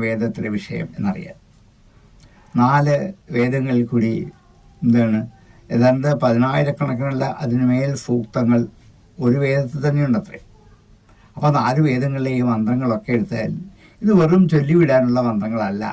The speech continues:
ഈ മന്ത്രങ്ങൾക്കകത്ത് ശാസ്ത്ര രഹസ്യങ്ങളുണ്ട്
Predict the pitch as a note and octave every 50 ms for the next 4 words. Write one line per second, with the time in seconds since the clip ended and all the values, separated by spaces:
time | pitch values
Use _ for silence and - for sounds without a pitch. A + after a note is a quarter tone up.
0 | - - - _ _ - _ _ _ _ - _ - - - - - D#3 D#3 F3+
1 | G3+ F#3+ D3+ B2 B2 C3 D#3 D#3+ D3 C#3+ C#3 C3 A#2+ B2+ A#2 G#2 G2+ - - C3
2 | B2 A#2 - - A2+ A2+ B2 B2+ - - - E3+ D#3+ C#3 A#2+ G#2+ - A#2 A#2 -
3 | - A#2+ A#2+ A#2 G#2+ G2+ G2 G2+ A2